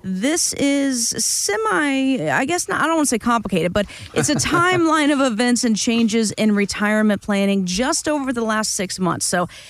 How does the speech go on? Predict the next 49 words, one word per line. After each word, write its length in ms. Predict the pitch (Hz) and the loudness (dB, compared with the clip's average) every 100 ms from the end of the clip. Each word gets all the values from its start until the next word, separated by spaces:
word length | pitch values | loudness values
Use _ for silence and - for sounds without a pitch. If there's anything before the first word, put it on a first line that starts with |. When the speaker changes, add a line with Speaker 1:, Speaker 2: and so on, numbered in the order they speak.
| - | -8
Speaker 1:
if 160 | - 170 | -6 -2
you 120 | 185 | -2
thought 280 | - 254 294 | 0 -2 0
retiring 600 | 262 - 254 247 240 233 | 0 0 -2 0 2 0
itself 360 | 185 - 214 | 0 -2 -2
was 120 | 214 - | -4 -6
confusing, 500 | 196 214 208 208 196 | -6 -2 0 0 2
hold 260 | 208 240 | 0 0
on 160 | 226 214 | 2 0
tight, 360 | 202 196 196 - | 0 0 -2 -4
uh, 240 | 175 156 151 | -8 -8 -2
follow 260 | 233 240 214 | 0 2 4
me 120 | 185 | 4
here. 200 | 180 165 | 2 0
So 300 | 170 214 196 - - - - | 0 0 -2 -4 -18 -18 -2
in 200 | 285 339 | 0 2
December, 680 | 349 294 269 226 180 - - | 0 0 2 2 2 0 -2
we 120 | 170 | -4
told 360 | 175 202 226 202 | -4 -2 -2 0
you 120 | 247 | -2
about 340 | 214 202 185 | 0 0 0
the 100 | 202 | -2
Secure 520 | 185 196 - 208 190 170 | -4 -4 -6 0 0 0
Act, 280 | - 117 - | -4 -8 -4
right? 240 | 175 190 | 0 0
That 140 | 185 175 | 0 0
went 140 | 175 | 0
into 200 | 175 196 | 0 -2
effect 340 | 175 - 185 | -2 -4 -4
in 120 | 185 165 | -2 0
January 640 | 190 190 202 180 170 170 | 0 2 2 2 2 0
of 80 | 170 | -4
twenty 520 | - 202 196 208 190 | -4 -2 -2 -2 -6
twenty. 460 | - 202 190 156 | -6 0 0 0
It 100 | 147 | -2
changed 360 | - 185 185 254 | -4 -2 0 0
Speaker 2:
Mm. 20 | |
Speaker 1:
the 80 | - | -2
R 160 | 190 180 | 0 0
M 120 | 175 | 0
D 240 | 190 233 | 0 0
age 280 | 233 220 190 - - - | 2 0 -2 -8 -20 -14
from 160 | - 170 | -6 -4
seventy 560 | - 262 269 269 247 | -2 0 0 2 2
and 80 | 220 | 2
a 40 | 196 | 0
half 280 | 202 190 | 0 -4
to 100 | - | -4
seventy-two 840 | 185 - 269 311 392 330 - 180 170 | -4 -2 0 0 0 -2 0 0 -2